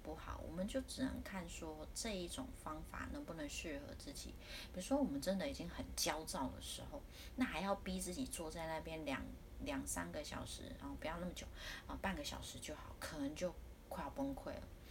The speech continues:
哦，身上就会觉得，哦，怎么这，这里不舒服，那里不舒服，哦，遑论坐在那里哦，那个焦虑的感觉会，感觉会更被放大。好，所以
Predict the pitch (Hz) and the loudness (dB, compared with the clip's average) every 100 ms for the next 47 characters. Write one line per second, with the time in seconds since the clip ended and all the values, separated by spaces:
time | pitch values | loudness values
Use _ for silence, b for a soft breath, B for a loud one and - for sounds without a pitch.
0 | B B B B - - - - 151 165 | B B B B -6 -6 -2 -2 -2 -2
1 | 147 - 156 143 151 - 143 139 - 285 | -2 0 0 0 -2 -4 -2 0 0 -2
2 | - - 123 269 - - - 156 - 165 | -6 -4 0 0 -2 -6 -2 -2 0 0
3 | - - 151 165 160 135 139 131 294 - | 0 -4 -4 -6 -2 0 2 0 -4 -4
4 | 143 143 - - - - - 135 147 170 | -4 -4 -6 -8 -2 -2 2 2 4 2
5 | 156 - 151 143 147 147 143 - - - | 0 0 -2 0 0 0 -2 -2 -8 -10
6 | B B B B - 135 - - 156 143 | B B B B -4 -4 -2 -2 -2 -2
7 | - - - 160 254 - - - - - | 0 0 2 0 -2 -2 -2 -2 -2 -2
8 | - 160 143 - - - - - 240 - | 0 0 -2 -6 -8 -10 -4 0 2 0
9 | 143 - - - - 135 - - - - | -2 -2 0 0 2 -2 0 -4 -4 -2
10 | - - - B B B B - - - | -4 -4 -8 B B B B -2 -2 0
11 | - 185 180 160 | 6 8 8 2